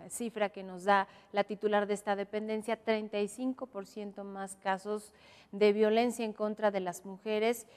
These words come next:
y en distintas vertientes. Y bueno, lo que le queremos decir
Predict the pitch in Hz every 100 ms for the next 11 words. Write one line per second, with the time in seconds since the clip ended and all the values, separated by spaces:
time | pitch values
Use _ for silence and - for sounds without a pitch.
0 | - - 202 202 190 220 214 202 190 175
1 | 185 175 170 147 151 156 - - - -
2 | 233 262 277 262 254 254 254 254 285 320
3 | 285 233 - 262 277